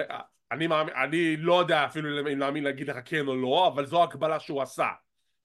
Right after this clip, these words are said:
הוא לא סתם זרק את השם הזה וייחס את זה לג'ריקו,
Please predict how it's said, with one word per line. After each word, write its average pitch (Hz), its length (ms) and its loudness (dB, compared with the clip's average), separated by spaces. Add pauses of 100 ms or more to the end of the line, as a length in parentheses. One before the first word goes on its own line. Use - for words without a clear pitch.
(220)
הוא 147 120 2
לא 196 120 8
סתם 208 240 2
זרק 185 260 4
את - 60 -6
השם 190 320 2
הזה 185 420 4 (180)
וייחס 160 580 -2
את 165 60 -6
זה 165 80 -2
לג'ריקו, 160 680 0